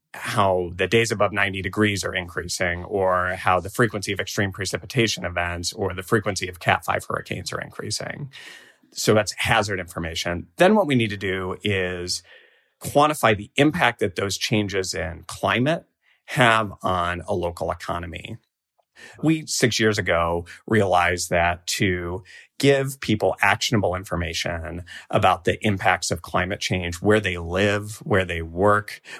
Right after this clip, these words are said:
where they invest, you needed to combine two disciplines. You needed to combine climate science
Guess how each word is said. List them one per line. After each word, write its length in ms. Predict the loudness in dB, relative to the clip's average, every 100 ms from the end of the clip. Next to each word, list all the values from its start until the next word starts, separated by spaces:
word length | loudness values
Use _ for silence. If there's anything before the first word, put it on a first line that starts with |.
| 2
where 140 | 2
they 120 | 2
invest, 680 | -2 0 2 2 2 -4 -8 -16 -18 -2
you 180 | 4 6
needed 280 | 6 2 0
to 80 |
combine 560 | 0 2 4 4 2 -2
two 200 | -2 -2
disciplines. 840 | -2 -4 -6 -6 -8 -8 -8 -8 -8 -12 0
You 80 | 2
needed 260 | 4 2 -2
to 100 | -2
combine 380 | 0 0 0
climate 440 | -4 0 4 4 2
science 640 | 0 0 0 -4 -4 -6